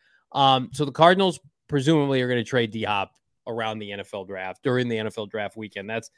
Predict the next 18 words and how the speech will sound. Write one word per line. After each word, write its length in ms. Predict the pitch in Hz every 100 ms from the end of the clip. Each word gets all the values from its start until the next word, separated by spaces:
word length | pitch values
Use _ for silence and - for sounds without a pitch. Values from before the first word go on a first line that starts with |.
| _ _ _ -
according 320 | 170 175 156
to 60 | 143
Ian 160 | 143
Rappaport, 680 | 135 131 127 120 127 127 120 -
I 60 |
think 180 | 113 156
over 180 | 127 117
the 80 | 107
weekend 320 | 120 120 120
or 60 | 117
maybe 200 | 117 110
on 140 | 101
Friday, 420 | - 123 113 107
he 120 | 104 135
did 200 | 127 117
say, 380 | 135 110 104 - _ _
feels 220 | - 147
like 160 | 139